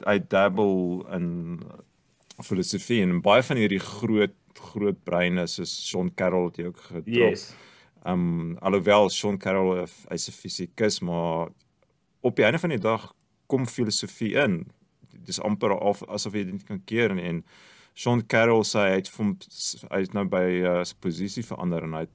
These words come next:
Speaker 1: kon sy eie posisie beskryf en hy noem homself iets tussen fisika en filosofie. Hy kombineer die twee dissiplines nou.
Speaker 2: Ja, ek, ek wou, ek wou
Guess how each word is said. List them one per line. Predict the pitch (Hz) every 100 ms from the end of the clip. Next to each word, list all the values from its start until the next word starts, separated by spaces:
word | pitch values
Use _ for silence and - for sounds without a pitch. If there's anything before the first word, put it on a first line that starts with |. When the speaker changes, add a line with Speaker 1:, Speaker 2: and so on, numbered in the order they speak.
| _
Speaker 1:
kon | - 95
sy | 90 90
eie | 95 98
posisie | 87 95 85 87 92
beskryf | - - - 95 92
en | - 85
hy | 80 80 80
noem | 82 90 92
homself | 92 - 92 87 -
iets | 107 -
tussen | - 104 104 90 87
fisika | 80 - 98 - 90 - 87
en | 85
filosofie. | - 85 80 82 - 95
Hy | 82 82 -
kombineer | 85 87 85 92
die | 90
twee | - 85
dissiplines | 82 - - - 90 92 -
nou. | - - _ - -
Speaker 2:
Ja, | 185 247
ek, | 170 -
ek | 196
wou, | 202
ek | 214 -
wou | -